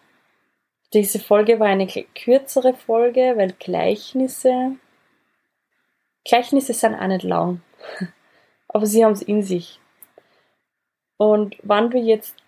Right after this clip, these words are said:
dir sagst, „Hm, ich hätte das ganz anders gesehen wie die Ursula.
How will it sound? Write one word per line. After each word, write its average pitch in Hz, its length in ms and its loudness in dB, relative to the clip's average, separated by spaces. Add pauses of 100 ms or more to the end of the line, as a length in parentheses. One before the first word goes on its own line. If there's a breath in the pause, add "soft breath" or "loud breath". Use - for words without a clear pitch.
(120)
dir 240 160 4
sagst, - 640 0
„Hm, 202 460 -2 (140)
ich 240 220 2
hätte 214 220 2
das 214 120 -6
ganz 269 220 0
anders 226 360 0
gesehen 175 420 -6
wie 175 60 -8
die 175 120 -12
Ursula. - 480 -14